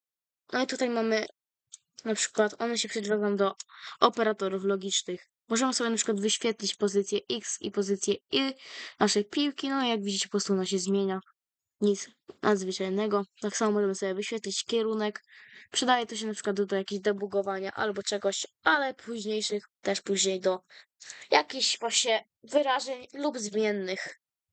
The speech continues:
Teraz jak może byś ktoś chciał zrobić sobie taki program? Po prostu z piłką. Że piłka sobie na przykład idzie stąd. Na przykład piłka się tak odbija.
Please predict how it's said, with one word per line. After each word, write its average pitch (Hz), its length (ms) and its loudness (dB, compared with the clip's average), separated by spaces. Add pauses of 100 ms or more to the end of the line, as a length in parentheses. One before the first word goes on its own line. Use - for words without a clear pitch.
(580)
Teraz 339 340 0 (320)
jak 294 140 4 (360)
może 247 200 2
byś 220 260 -2
ktoś - 360 0
chciał 233 240 0
zrobić 220 300 -6
sobie 196 200 2
taki 214 680 -2 (480)
program? 359 540 2 (100)
Po 330 80 -12
prostu 262 480 0 (520)
z - 140 2
piłką. 190 540 0 (1000)
Że 262 140 -2
piłka 240 320 -2
sobie 208 220 0
na 202 80 0
przykład 208 240 -4 (100)
idzie 185 300 2
stąd. 269 600 0 (960)
Na - 60 -10
przykład 208 220 -2
piłka 208 280 0
się - 100 -2
tak - 220 -2
odbija. 226 600 2